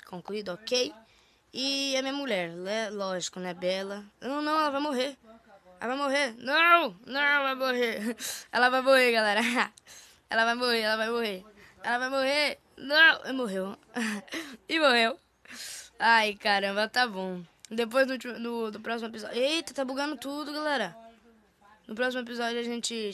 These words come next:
a gente, hum, conserta esse bug aí, né? Bom, então a gente vai catar um pouquinho de madeira, né? Vamos catar um pouquinho de madeira pra tá fazendo aí a nossa temida, temida torre aí, beleza?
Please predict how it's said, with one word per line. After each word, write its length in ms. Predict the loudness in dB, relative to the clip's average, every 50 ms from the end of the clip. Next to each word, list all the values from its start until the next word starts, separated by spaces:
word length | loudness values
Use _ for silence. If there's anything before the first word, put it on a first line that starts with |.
| -6 -8
a 60 | -8
gente, 340 | -6 -4 -4 -4 -4 -4 -4 -4
hum, 280 | -4 -6 -6 -8 -10 -12 -14 -14
conserta 440 | -10 -8 -8 -6 -6 -6 -8 -8 -8
esse 180 | -10 -8 -8 -6
bug 200 | -6 -6 -2 -2
aí, 160 | -2 -2 -2
né? 220 | -4 -6 -6 -8 -8 -14 -20 -20 -20 -20 -20 -20 -20 -18 _
Bom, 160 | -2 -2 -2
então 160 | 0 0 0 0
a 60 | 0
gente 220 | -2 -4 -4 -4
vai 140 | -4 -4 -4
catar 240 | -4 -4 -4 -4 -6
um 60 | -6
pouquinho 320 | -6 -10 -10 -8 -8 -6
de 80 | -6 -4
madeira, 420 | -4 -6 -4 -4 -4 -6 -6 -6 -10 -16 -20 -14 -10
né? 180 | -10 -10 -10 -10 -16 -20 -20 -20 -20 -20 -20 -20 _
Vamos 140 | -10 -10 -6
catar 200 | -6 -6 -6 -6
um 20 | -10
pouquinho 260 | -10 -10 -10 -8 -6
de 60 | -4
madeira 400 | -4 -2 0 2 2 0 0 -2 -6 _ _ _ -20 _ _ _ _ _ -12
pra 100 | -10 -10
tá 380 | -4 0 2 4 6 4 4 2
fazendo 480 | -2 -6 -4 -4 -2 -2 -2 -2 -2
aí 240 | 0 0 0 -2 -4 -10 -20 -20 -20 -20 -20 -16 -8 -4
a 100 | -2 0
nossa 380 | 0 0 0 0 0 0 -2
temida, 1000 | -2 0 2 4 4 4 2 2 2 4 6 6 6 6 6 6 6 6 6 6 4 -8 -20 -20 -20 -20 -20 -20 -20 -20 -20 -14 -6
temida 880 | -2 2 2 2 2 0 -2 -2 0 0 0 2 4 4 4 4 2 -6 _ -20 -20 _ _ _ _ 4
torre 320 | 8 10 10 10 10 8 6
aí, 300 | 4 2 2 0 0 0
beleza? 400 | -2 -2 0 0 -2 -2 -4